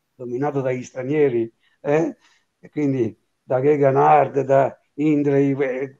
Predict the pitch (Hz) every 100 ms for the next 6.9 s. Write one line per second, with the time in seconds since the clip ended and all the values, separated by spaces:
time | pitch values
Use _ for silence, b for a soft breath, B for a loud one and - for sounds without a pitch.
0 | _ _ - 180 233 240 226 208 208 -
1 | 202 185 247 240 208 202 196 196 185 185
2 | 180 139 131 139 170 156 - 175 180 208
3 | 135 151 - - - _ _ 156 139 190
4 | 143 123 117 151 127 143 131 131 180 226
5 | 190 143 127 131 127 151 151 147 139 -
6 | _ _ _ 143 139 160 202 160